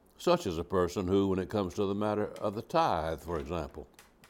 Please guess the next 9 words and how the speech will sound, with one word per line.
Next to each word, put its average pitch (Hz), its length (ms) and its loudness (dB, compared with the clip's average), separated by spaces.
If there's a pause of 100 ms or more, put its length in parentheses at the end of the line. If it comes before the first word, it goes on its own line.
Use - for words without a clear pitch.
(760)
gets 127 280 2
into 101 260 0
a 85 120 2
rather 85 320 2
frenzied 117 680 -2
lather, 87 680 0 (640)
quoting 104 380 6
verses 92 480 0
like, 87 280 0